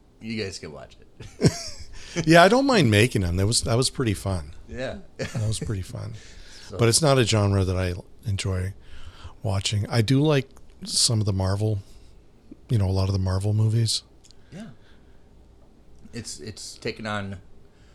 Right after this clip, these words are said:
Speaker 1: well, we're in that gap of Marvel superhero movies are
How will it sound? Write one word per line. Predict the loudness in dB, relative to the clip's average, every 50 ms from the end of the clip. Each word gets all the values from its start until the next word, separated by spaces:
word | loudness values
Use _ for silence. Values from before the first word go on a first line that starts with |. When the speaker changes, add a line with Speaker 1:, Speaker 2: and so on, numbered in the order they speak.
| -20 -20 -20 -20 -20 -20 -12 -6
Speaker 1:
well, | -4 -4 -4
we're | -2 -2 0 0 0
in | 0 0
that | -2 -4 -4 -4
gap | -2 -2 -2 -2 -4 -8
of | -12 -14 -16 -20 -20 -20 -20 -20 -20 -20 -16 -12
Marvel | -8 -6 -6 -6 -6 -6 -6 -8 -8
superhero | -8 -10 -8 -8 -6 -6 -6 -6
movies | -8 -10 -10 -12 -12 -14 -14 -16
are | -18 -20